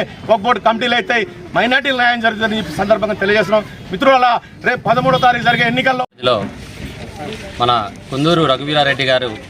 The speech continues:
Speaker 2: పోటీ చేస్తున్నారు కాంగ్రెస్ పార్టీ గుర్తుపై. పదమూడవ తారీఖు నాడు, ఆ, మన పంతొమ్మిదవ వార్డు నుంచి రెండు వందల ఇరవై రెండవ బూత్ నుంచి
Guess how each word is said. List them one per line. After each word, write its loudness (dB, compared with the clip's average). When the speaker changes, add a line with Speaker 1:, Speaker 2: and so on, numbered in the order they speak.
Speaker 2:
పోటీ -2
చేస్తున్నారు -2
కాంగ్రెస్ -4
పార్టీ -4
గుర్తుపై. -6
పదమూడవ 0
తారీఖు 0
నాడు, 0
ఆ, -2
మన 2
పంతొమ్మిదవ 2
వార్డు 4
నుంచి -8
రెండు -2
వందల -2
ఇరవై 0
రెండవ 0
బూత్ -4
నుంచి -4